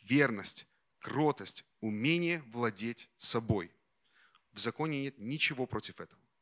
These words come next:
Мы все с вами состоим из этих двух составляющих. Ну, даже трех, но щас говорится здесь про двух. То есть греховная природа. К сожалению, благодаря нашему очень давнему предку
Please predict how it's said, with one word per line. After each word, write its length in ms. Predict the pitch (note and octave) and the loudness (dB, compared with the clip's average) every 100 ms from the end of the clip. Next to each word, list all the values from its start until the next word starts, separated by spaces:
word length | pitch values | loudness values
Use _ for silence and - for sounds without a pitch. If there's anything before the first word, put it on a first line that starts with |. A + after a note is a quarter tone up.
| _ _ _ _ - _ _ _ _ - - - | _ _ _ _ -20 _ _ _ _ -20 -20 -8
Мы 100 | B2+ | 0
все 160 | C#3 A3 | 4 6
с 80 | - | 6
вами 220 | G3 G3 | 4 4
состоим 440 | F3+ E3 E3+ E3 | 2 2 0 0
из 100 | C#3 | 0
этих 240 | C3+ B2+ A#2+ | 0 -2 -2
двух 160 | D3 | -2
составляющих. 640 | - B2+ A2+ G2+ - - - _ _ _ _ _ _ _ _ _ _ _ _ _ _ _ _ _ _ - | -2 -2 -6 -8 -8 -10 -10 _ _ _ _ _ _ _ _ _ _ _ _ _ _ _ _ _ _ -10
Ну, 100 | B2 | -6
даже 220 | A2 A2 | -4 -2
трех, 280 | - F#3+ - | 0 0 0
но 60 | A#2+ | -6
щас 180 | C3+ | -6
говорится 300 | G#2 G#2+ - | -6 -10 -10
здесь 120 | G2 - | -8 -8
про 140 | G2 | -10
двух. 220 | E2 - - - - - _ _ _ _ _ | -14 -20 -20 -20 -20 -20 _ _ _ _ _
То 80 | A2 | -4
есть 140 | - _ _ _ _ _ _ _ _ _ _ - | -4 _ _ _ _ _ _ _ _ _ _ -4
греховная 500 | C#3 C3 G3+ F#3+ E3+ | -2 2 4 4 0
природа. 480 | C#3 C3 A#2+ F2 - _ _ _ _ - - - - - | -2 -2 -2 -4 -18 _ _ _ _ -20 -20 -20 -20 0
К 60 | - | 2
сожалению, 580 | D3 E3 B3 G3 F#2+ - _ _ | 4 4 4 2 -2 -8 _ _
благодаря 540 | _ C3 B2 C3 D#3+ D3+ | _ -6 -2 2 4 4
нашему 440 | D#3 - D3 C3 | 2 0 -2 0
очень 360 | E3+ A3 - B2+ | 2 4 2 2
давнему 400 | D3 C3 A#2 A2 | 2 2 -4 -6
предку 460 | D3 F3+ - F#2 | -4 -4 -4 -18